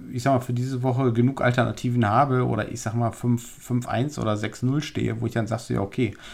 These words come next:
ähm, ich könnte mir die Niederlage diese Woche, äh, eher erlauben, als andere zu sagen: So, ja komm, dann gib mir den doch.“ Ähm, und du kriegst dann halt einen, der jetzt spielt.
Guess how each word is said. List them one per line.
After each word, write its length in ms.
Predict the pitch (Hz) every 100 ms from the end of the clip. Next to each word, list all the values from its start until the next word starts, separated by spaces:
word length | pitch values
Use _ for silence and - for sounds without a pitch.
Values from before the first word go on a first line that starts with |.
| - - -
ähm, 380 | 123 104 107 107 - - - - - - - - - -
ich 200 | 131 -
könnte 260 | - 147 165
mir 120 | 131
die 260 | 127 131 131
Niederlage 520 | 127 135 120 127 123
diese 240 | 127 123 123
Woche, 920 | 120 123 117 113 113 110 110 110 - -
äh, 60 |
eher 140 | 131 135
erlauben, 420 | 120 113 117 123
als 220 | 110 -
andere 280 | 151 147 120
zu 120 | 120
sagen: 160 | 113 113
So, 140 | 117
ja 80 | 110
komm, 240 | - 139 110
dann 240 | 107 113 - - - - -
gib 200 | 175 165
mir 120 | 139
den 240 | 113 104
doch.“ 340 | 95 160 - - - - - -
Ähm, 500 | 143 135 127 123 123 -
und 100 | 131
du 60 | 123
kriegst 200 | 139 123
dann 140 | 120
halt 140 | 117
einen, 180 | 120 120
der 80 | 110
jetzt 220 | 107 107
spielt. 520 | - 110 117 175 208